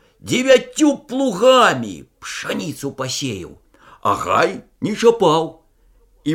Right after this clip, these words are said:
пасяліліся ў ім мядзведзі, ваўкі ды лісіцы. Ну, а як пшаніца паспела, бацька запрасіў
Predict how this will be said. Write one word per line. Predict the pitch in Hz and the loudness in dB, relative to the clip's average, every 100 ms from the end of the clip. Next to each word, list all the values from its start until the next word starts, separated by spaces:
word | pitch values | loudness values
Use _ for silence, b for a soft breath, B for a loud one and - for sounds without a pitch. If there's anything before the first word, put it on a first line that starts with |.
| - | 2
пасяліліся | 165 156 160 156 240 214 151 143 | 2 2 2 0 0 -2 -4 -2
ў | 135 139 120 | -2 0 0
ім | 95 80 | -2 -2
мядзведзі, | 90 226 175 220 220 208 156 123 101 113 95 | 0 0 0 -2 -2 0 0 -2 -6 -10 0
ваўкі | 143 247 254 - 240 196 131 95 | 6 6 4 0 -2 0 -4 -4
ды | 226 | -2
лісіцы. | 277 247 - 269 202 123 127 117 - _ _ _ _ - | 0 0 -2 -2 -4 -6 -10 -12 -14 _ _ _ _ -6
Ну, | 156 233 214 - | 0 0 0 -4
а | 113 | -10
як | 131 165 160 - | -4 -4 -6 -10
пшаніца | - 120 165 254 254 196 180 | -2 0 0 0 0 -2 -2
паспела, | 147 139 - 151 131 104 92 69 b b b b b | -2 -4 -6 -2 -2 -2 -6 -10 b b b b b
бацька | - 76 131 208 202 196 - 175 | -8 2 6 6 6 0 -6 -4
запрасіў | 160 - 143 143 - 185 | -4 -2 -2 -2 -6 -8